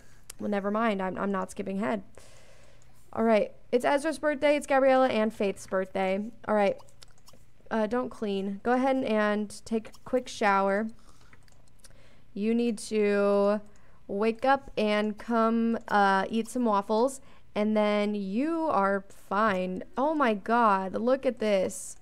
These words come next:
Look at our house. Wow. That's wild. Alrighty. Well, um, they should go to school on their own.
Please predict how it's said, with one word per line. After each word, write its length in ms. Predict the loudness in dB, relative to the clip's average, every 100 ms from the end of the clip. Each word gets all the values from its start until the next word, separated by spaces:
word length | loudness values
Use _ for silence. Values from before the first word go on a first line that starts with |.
| -4
Look 300 | 2 4 4
at 80 |
our 100 | 2
house. 800 | 2 2 2 2 -4 -8 -12 -14 -16 -20 -20 -20 -20 -20 -20 -18 -18 -18 -18 -18 -18 -18 -14
Wow. 760 | -6 0 2 2 2 0 -2 -6 -18 -18 -18 -18 -18 -18 -18 -18 -18 -18 -18 -18 -18 -18 -18 -14
That's 220 | -12 -8
wild. 500 | -6 -4 -4 -6 -6 -12 -18 -20 -20 -20 -20 -20 -20 -18 -18 -18 -18 -20 -20 -20 -20 -20 -20 -20 -20 -20 -20 -20 -20 -20 -20 -8 4
Alrighty. 480 | 8 10 8 6 2
Well, 400 | 8 8 8 6
um, 320 | 8 8 6
they 120 | 4
should 340 | 2 2 0 4
go 120 | 4
to 60 | 2
school 260 | 0 0
on 100 | 2
their 240 | 2 0 0
own. 580 | 2 2 0 -2 -4